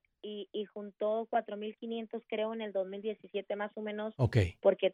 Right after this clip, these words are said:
Speaker 1: ah, estudiaba y trabajaba me-, allá medio tiempo.
Speaker 2: ¿En un yacht? Cuando dices,
Speaker 1: Y
Speaker 2: ¿me estás hablando de un yate? O sea, ¿un barco grande?
Speaker 1: No, en un jack, ah, de bus, como de donde venden hamburguesas.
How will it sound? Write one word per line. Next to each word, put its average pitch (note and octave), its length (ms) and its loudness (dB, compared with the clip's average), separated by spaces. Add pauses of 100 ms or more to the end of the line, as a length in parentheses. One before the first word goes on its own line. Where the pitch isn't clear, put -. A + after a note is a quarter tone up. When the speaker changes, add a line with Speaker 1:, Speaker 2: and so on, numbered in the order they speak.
Speaker 1:
ah, F#3 260 8
estudiaba G3+ 600 0
y G#3 60 0
trabajaba F#3+ 560 2
me-, F#3+ 200 -4
allá F3+ 220 2
medio F#3 280 0
tiempo. G#3 440 -4
Speaker 2:
¿En C#3+ 140 12
un D#3+ 160 12
yacht? D3 300 12
Cuando D3+ 160 10
dices, E3+ 240 10
Speaker 1:
Y E3+ 40 10
Speaker 2:
¿me C#3 60 12
estás F3 140 12
hablando E3 160 12
de E3+ 80 12
un D#3 60 12
yate? D#3 360 12
O F#3+ 60 -4
sea, D3 100 8
¿un D#3 120 12
barco D#3 280 12
grande? D#3 420 10 (1300)
Speaker 1:
No, B3+ 300 8 (100)
en B3+ 220 6
un C4+ 140 0
jack, C4 280 6
ah, A#3+ 240 4
de A3 160 2
bus, A3 380 2
como G#3 280 -2
de G3+ 160 2
donde G3 220 0
venden G#3+ 280 -2
hamburguesas. F#3 600 0